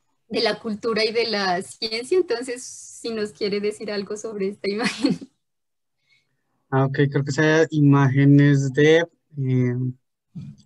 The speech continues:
Speaker 2: uno de los, de las múltiples deidades que tienen aquí en México, y esa deidad es de el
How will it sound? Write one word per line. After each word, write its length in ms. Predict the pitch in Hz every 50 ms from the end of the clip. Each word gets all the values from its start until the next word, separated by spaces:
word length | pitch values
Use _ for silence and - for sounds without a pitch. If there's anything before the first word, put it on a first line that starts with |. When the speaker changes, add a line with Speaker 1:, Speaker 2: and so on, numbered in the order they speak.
| _ - - - - - _ _ _ _ _ _ _
Speaker 2:
uno 180 | - 147 156 160
de 100 | 160 160
los, 280 | 165 175 175 143 - -
de 100 | 147 156
las 180 | 156 147 135
múltiples 720 | 139 143 139 135 123 127 - - 143 127 131 151 147 147
deidades 460 | 147 151 147 135 131 127 127 127 127 -
que 80 | -
tienen 280 | 135 - 123 120 123 135
aquí 200 | 135 135 - 120
en 120 | 117 120
México, 540 | 127 127 127 156 - _ - 160 165 165 147 - - 175 147
y 200 | 139 143 131 131
esa 300 | 131 127 131 - 135 127
deidad 500 | 127 139 139 131 127 135 127 127 123 135
es 200 | 131 127 127 127
de 520 | - 135 131 135 131 131 131 131 131 127 131 _ _ _ _ _
el 640 | 135 123 127 123 127 117 113 110 113 120 120 120 123